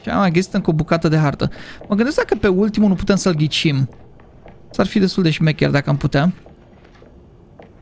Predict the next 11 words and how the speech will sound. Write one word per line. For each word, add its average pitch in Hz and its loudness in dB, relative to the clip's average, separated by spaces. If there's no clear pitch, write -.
Ia 151 0
să - -4
vedem. 139 0
Ce-l - -2
punem 214 0
pe 214 0
ăsta, 190 0
nu 160 0
aici. 135 -2
Deci 180 -2
opt - -4